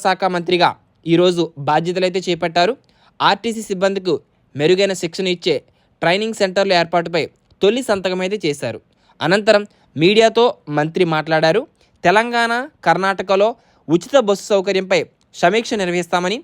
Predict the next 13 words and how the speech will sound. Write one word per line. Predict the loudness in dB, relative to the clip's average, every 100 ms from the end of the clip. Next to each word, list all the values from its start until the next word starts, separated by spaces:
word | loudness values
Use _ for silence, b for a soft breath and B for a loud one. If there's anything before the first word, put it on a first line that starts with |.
| _ -8 -2
రాంప్రసాద్ | -2 0 -4 -6 -6
రెడ్డి | -6 0
గారు | -2 0
తెలియచేయడం | -2 0 -2 -2
జరిగింది. | -2 -4 -8 -12 b b b 0
అయితే | 4 4 4
ఉచిత | 2 2
బస్సు | 2 2 0
కల్పనలో | 0 0 2 4
ఎదురయ్యే | 4 2 2 0
సమస్యలపై | -4 -4 -2 -2 -4 _ b _
చర్చిస్తామన్నారు. | -2 0 -4 0 -2 0 -2 -2 -2 _ _ _
అయితే | 0